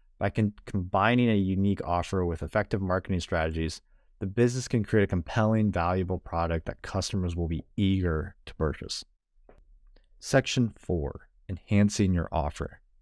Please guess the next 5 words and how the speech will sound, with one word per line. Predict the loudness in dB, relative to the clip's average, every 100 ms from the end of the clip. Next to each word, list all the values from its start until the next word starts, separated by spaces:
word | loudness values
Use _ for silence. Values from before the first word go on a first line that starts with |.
| -20 _ _ -2
Chapter | 2 4 6
eleven, | 6 6 4 2 -4 -8 _ _ -18
scarcity, | -6 4 6 6 2 2 2 0 -4 -2
urgency, | 0 2 0 0 2 0 0 -6 _
bonuses, | 2 2 2 2 2 2 -4